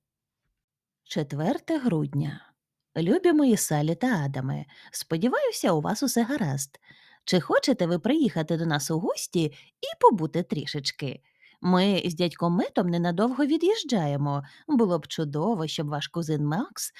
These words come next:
побачив вас після стількох років. Сподіваюся, ви зможете приїхати. Люблю,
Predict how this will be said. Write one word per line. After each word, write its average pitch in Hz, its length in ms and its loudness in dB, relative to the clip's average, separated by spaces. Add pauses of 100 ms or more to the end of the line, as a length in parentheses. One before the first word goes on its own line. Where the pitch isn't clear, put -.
(260)
побачив 180 560 0
вас 147 380 -4 (120)
після 190 280 -2
стількох 147 560 -4
років. 139 500 -12 (340)
Сподіваюся, 214 800 0
ви 440 120 2
зможете 175 440 -4
приїхати. 147 760 -6 (340)
Люблю, 175 480 2